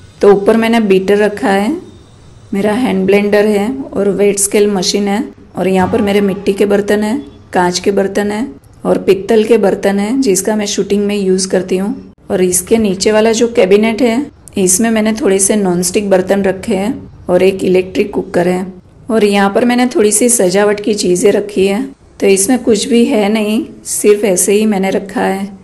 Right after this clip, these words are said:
तो दिखने में थोड़ा अच्छा लगता है। और यहाँ पे जो मैंने मिट्टी के रखे हैं बर्तन वो मुझे इतने पसंद नहीं है, तो ये भी मैं चेंज करूँगी,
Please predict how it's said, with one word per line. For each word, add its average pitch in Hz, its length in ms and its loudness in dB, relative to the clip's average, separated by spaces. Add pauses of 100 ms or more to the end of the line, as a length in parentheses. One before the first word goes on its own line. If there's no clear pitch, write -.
(460)
तो 208 120 4
दिखने 202 360 2
में 233 140 2
थोड़ा 220 260 0
अच्छा 180 280 -2
लगता 175 320 -4
है। 180 200 -4 (680)
और 214 180 0
यहाँ 196 240 4
पे 208 160 2
जो 247 120 0
मैंने 220 200 0
मिट्टी 220 360 -2
के 226 120 2
रखे 226 320 0
हैं 240 120 4
बर्तन 214 380 -2
वो 202 200 0
मुझे 208 280 2
इतने 220 240 0
पसंद 220 420 0
नहीं 220 220 2
है, 214 180 -2 (260)
तो 196 60 0
ये 190 220 4
भी 214 140 2
मैं 220 200 2
चेंज 208 340 0
करूँगी, 202 560 0